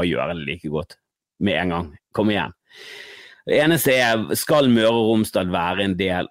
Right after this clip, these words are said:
av, eh, Midt-Norge eller Vest-Norge? Jeg føler Ålesund,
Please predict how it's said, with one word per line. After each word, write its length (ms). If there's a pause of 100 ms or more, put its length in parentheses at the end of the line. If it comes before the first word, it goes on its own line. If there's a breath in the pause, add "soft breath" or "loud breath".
av, 360 (320)
eh, 260
Midt-Norge 500
eller 240
Vest-Norge? 380
Jeg 120
føler 340 (140)
Ålesund, 760